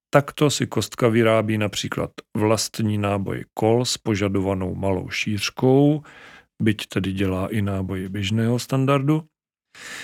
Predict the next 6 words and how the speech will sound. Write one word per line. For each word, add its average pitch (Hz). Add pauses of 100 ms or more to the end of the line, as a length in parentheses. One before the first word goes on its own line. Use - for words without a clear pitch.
(180)
Jeho 156
dílny 147
produkují 123
představce -
vlastní 131
konstrukce, 139